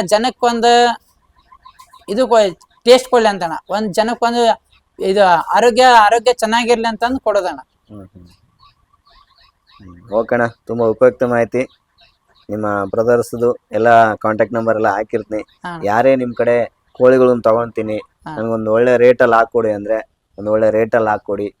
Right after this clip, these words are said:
Speaker 2: ಅವ್ರಿಗೆ ಯಾವ್ದೇ ತರದ ಪ್ರಾಬ್ಲಮ್ ಬಂದ್ರು ನೀವು ಮೂವರು ಇದ್ಕೊಂಡು ಸಾಲ್ವ್ ಮಾಡಿ, ಒಂದು ರೈತರಿಗೆ ಒಂದು ಒಳ್ಳೇದಾಗ್ಲಿ, ಆಗೋ ತರ ನಿಮ್ಮ ಫಾರ್ಮ್ ಕಡೆಯಿಂದ ಆಗ್ಬೇಕು. ನಂದು ಏನಂದ್ರೆ ನಂದಿ ಟಿ ವಿ ಕರ್ನಾಟಕನೇ ಇದೊಂದು ನಿಮ್ ಕಡೆ ಕಳಕಳ ಮನವಿ ಅಷ್ಟೇ.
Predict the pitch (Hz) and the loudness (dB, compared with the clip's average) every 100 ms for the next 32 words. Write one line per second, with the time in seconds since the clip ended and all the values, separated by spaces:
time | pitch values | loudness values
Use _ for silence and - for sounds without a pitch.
0 | _ - 101 101 98 107 123 127 120 117 | _ -12 -10 -6 -4 0 2 2 0 -4
1 | - 113 110 117 113 107 107 107 127 - | -2 -2 -2 -4 -6 -8 -8 -6 -8 -8
2 | 98 101 104 117 123 123 110 - - 113 | -10 -10 -4 0 2 0 -4 -8 -6 -2
3 | 120 120 107 110 110 107 110 151 _ _ | -2 -2 -4 -4 -6 -6 -8 -10 _ _
4 | _ _ - 98 101 110 131 131 131 160 | _ _ -14 -6 -2 0 0 -2 0 0
5 | - _ _ _ _ _ 101 101 120 135 | -4 _ _ _ _ _ -10 -2 2 4
6 | 123 117 110 107 95 113 - 123 160 - | 4 2 0 -6 -4 -2 0 0 0 -2
7 | _ _ - 120 127 120 117 113 117 127 | _ _ -8 -4 -2 0 0 4 4 4
8 | 120 110 113 151 123 117 98 - 98 120 | 0 0 4 4 4 2 -4 -8 -6 -2
9 | 139 135 113 _ _ _ 117 139 156 151 | 0 0 -2 _ _ _ 0 2 2 0
10 | 131 151 147 143 135 127 120 120 120 156 | 0 -2 -2 -2 0 0 -2 -2 -2 -2
11 | 156 127 156 160 123 123 139 160 117 120 | -2 -4 -4 -4 -8 -2 0 2 2 4
12 | - 127 110 113 101 - - 101 | 2 0 -2 -6 -8 -12 -8 -8